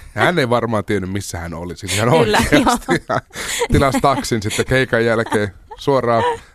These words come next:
Speaker 1: ravintolan oveen
Speaker 2: Kyllä,
Speaker 1: eteen.
Speaker 2: laiturille. <laughs>
Speaker 1: Mut siis, äh,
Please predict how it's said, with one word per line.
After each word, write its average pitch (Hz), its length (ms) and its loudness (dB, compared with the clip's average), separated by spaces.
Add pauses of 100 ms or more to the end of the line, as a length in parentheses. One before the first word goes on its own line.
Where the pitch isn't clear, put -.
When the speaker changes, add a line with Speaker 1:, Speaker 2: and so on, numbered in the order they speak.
Speaker 1:
ravintolan 113 460 2
oveen 104 380 2
Speaker 2:
Kyllä, 220 240 0
Speaker 1:
eteen. - 160 -6 (120)
Speaker 2:
laiturille. 208 600 -2 (420)
<laughs> - 360 -18
Speaker 1:
Mut 151 140 0
siis, 170 260 0
äh, 165 220 4